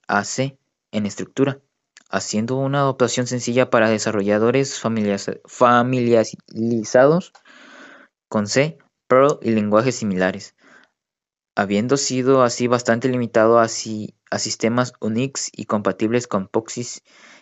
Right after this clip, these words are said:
El potencial para la implementación de Windows N T estaba siendo explotado.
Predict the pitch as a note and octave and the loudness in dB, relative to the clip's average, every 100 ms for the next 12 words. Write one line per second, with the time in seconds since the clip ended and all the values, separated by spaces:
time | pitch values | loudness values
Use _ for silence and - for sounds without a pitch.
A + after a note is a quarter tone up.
0 | _ _ - - - A#2 - C#3 C#3 C#3 | _ _ -10 -8 -6 -4 0 0 2 2
1 | C3 A2 A2 G2+ - - G#2 G2+ G2+ G2 | 2 0 0 -6 -10 -6 -2 -2 -2 -4
2 | - - B2 A#2 G2+ A2 A#2+ A#2 A2+ - | -4 -4 -2 0 2 0 -2 -4 -8 -14
3 | _ _ _ _ _ _ _ _ _ C3 | _ _ _ _ _ _ _ _ _ -8
4 | C#3+ C#3+ C#3+ C3+ E3 - _ _ _ _ | -6 -6 -6 -6 -6 -12 _ _ _ _
5 | _ - - A#2 B2 B2 A2+ A2 G#2 - | _ -10 -2 0 2 0 -2 -2 -4 -6
6 | F2 - F2+ F#2 | -8 -4 -4 -4